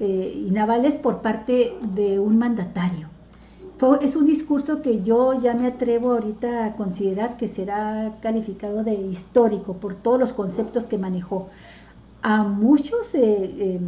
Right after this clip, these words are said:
representantes de la oligarquía y de los organismos cupulares del empresariado no les gustó, o a algunos no les gustó. Dicen que no debió haberles hablado así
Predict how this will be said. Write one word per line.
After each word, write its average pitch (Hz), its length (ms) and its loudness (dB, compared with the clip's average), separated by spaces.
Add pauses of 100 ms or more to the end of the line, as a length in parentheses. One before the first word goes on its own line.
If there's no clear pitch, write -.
(260)
representantes 233 960 0
de 214 80 2
la 190 80 0
oligarquía 233 800 2
y 214 80 0
de 202 80 0
los 190 120 -4
organismos 208 540 -2
cupulares 226 720 -2
del 202 120 -2
empresariado 196 640 -4
no 247 120 2
les 185 200 -4
gustó, 349 380 -8 (540)
o 226 100 4
a 202 40 2
algunos 349 500 -2 (120)
no 214 140 -2
les 220 180 -2
gustó. 285 440 -4 (280)
Dicen 220 380 0
que 214 140 2
no 208 180 0
debió 220 280 0
haberles 220 400 -4
hablado 202 340 -6
así 220 400 -6